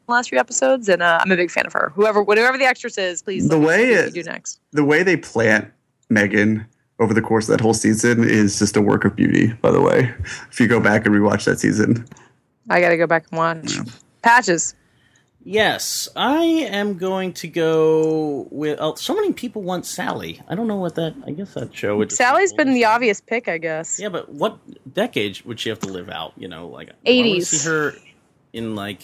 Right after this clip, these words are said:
Speaker 3: <laughs> yeah, the late eighties. That sounds horrible. <laughs> I wanna see the Bob Benson prequel show, like, uh, at Juvie Cinephile. Um,
Speaker 1: At, at Bob Benson at Beloit?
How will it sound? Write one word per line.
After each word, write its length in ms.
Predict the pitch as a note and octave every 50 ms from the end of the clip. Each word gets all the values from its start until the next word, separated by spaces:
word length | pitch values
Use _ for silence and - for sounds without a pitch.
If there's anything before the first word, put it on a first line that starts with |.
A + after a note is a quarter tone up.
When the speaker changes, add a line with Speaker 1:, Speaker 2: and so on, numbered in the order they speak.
| - -
Speaker 3:
<laughs> 220 | - C#3 D#3 - -
yeah, 80 | E3+
the 120 | A#2 A2 G#2
late 280 | G#2 A2 A#2 B2 A#2+
eighties. 220 | F#2+ A#2+ C3 D#3 E3+
That 100 | D#3+ -
sounds 180 | C3 B2 A#2
horrible. 880 | - - - G2 F#2+ - - - - - - - A3+ G3 G#3 A3 A#3+ - - - - - - - -
<laughs> 220 | - - E3+ -
I 140 | D3 F3 A3
wanna 220 | B3+ C#4 C4+ C4
see 160 | - - A3+ G#3
the 120 | E3+ -
Bob 360 | C#3 B2 C#3 C3+ D3 C#3+ C3
Benson 360 | D3 C#3+ C#3 C3 - B2+ A#2
prequel 460 | G#2 - - C3 A#2 - - F2+ E2+ -
show, 340 | - - - B1+ C#2 C#2 D2
like, 380 | - F#2+ G#2+ G#2+ - - - - _
uh, 340 | - - G#2 G2 F#2+ F#2 - -
at 300 | F#2 G#2 A2 A2+ - - - A#2+
Juvie 420 | A2 - A2+ A2+ G#2 G#2 G#2+ G2+
Cinephile. 680 | F#2+ - - G2+ F2 E2+ - - - - - - - - _ _ _ _ _ _ _ _ _ _ _ _ _ _ _ _ _ _
Um, 260 | F#2 F#2 F2+ E2+ F2 - -
Speaker 1:
At, 280 | - F#3+ F#3+ - - - -
at 300 | - - F#3 F#3 F#3 E3+
Bob 180 | D#3 F#3+ F3+ E3
Benson 240 | G3 F#3 F#3 - G3
at 160 | F#3 D#3 E3
Beloit? 380 | F#3+ F#3 F#3 G3 G#3+ - -